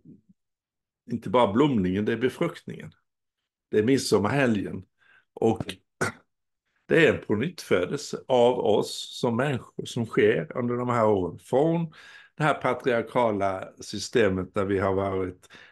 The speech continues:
nedtryckta, mm, mentala slavar typ. Oss till,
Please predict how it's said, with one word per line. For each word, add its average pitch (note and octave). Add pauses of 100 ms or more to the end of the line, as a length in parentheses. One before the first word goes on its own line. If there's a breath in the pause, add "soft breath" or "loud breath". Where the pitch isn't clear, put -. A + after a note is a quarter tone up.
(120)
nedtryckta, F#2+
mm, G2+ (180)
mentala F#2 (360 loud breath)
slavar G#2
typ. F2+ (600 loud breath)
Oss -
till, F2+